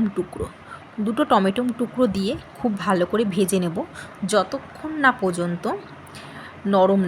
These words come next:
না হয়। তো দেখো আমরা কিন্তু বেশ ভালো করে ভাজা ভাজা করে নিচ্ছি। ভালো করে ভাজা ভাজা করে নেওয়ার পর আমরা কিন্তু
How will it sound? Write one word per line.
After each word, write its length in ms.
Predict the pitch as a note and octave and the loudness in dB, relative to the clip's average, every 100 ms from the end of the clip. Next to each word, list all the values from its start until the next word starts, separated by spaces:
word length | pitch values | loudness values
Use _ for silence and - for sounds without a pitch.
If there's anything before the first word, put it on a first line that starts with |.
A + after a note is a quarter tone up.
| D#3+ | 0
না 80 | D#3 - | -2 -4
হয়। 200 | D#3 E3 - - - - - - - - - - - | -10 -12 -16 -20 -20 -20 -18 -18 -18 -18 -18 -18 -4
তো 60 | A#3 A3+ | 0 2
দেখো 240 | G3 G3 F#4 B3+ | 0 0 0 2
আমরা 160 | G3+ G3 | 0 -2
কিন্তু 180 | G3+ G3+ G#3 | -2 -4 -4
বেশ 120 | G#3 - | -4 -6
ভালো 200 | G3 F#3+ G#3 | -4 -4 -4
করে 140 | G#3+ G#3 | -4 -4
ভাজা 220 | G3+ F#3 G3 | -2 0 0
ভাজা 180 | G#3 A3 - | 0 -4 -4
করে 160 | A3 G#3+ | 0 2
নিচ্ছি। 340 | A3 G#3+ - G4+ - - - - - - - - - - - - - - - - - - - - - - - - - - - - - - G#3+ | 0 0 -4 -4 -12 -20 -20 -20 -20 -20 -20 -20 -20 -20 -20 -20 -20 -20 -20 -20 -20 -20 -20 -20 -20 -20 -20 -20 -20 -20 -20 -20 -18 -8 -2
ভালো 180 | G#3 G3+ G3+ | 0 0 2
করে 120 | B3+ G#3+ | 0 0
ভাজা 200 | G3+ G3 | -2 -2
ভাজা 180 | A3 A#3 B3 | -2 -4 -4
করে 140 | G3+ G3 | 0 2
নেওয়ার 220 | G#3+ A3+ G#3 | 2 0 0
পর 100 | F#3+ F#3+ - | -4 -2 4
আমরা 160 | G3+ A#3 C4 | 4 4 -2
কিন্তু 180 | C4 | -4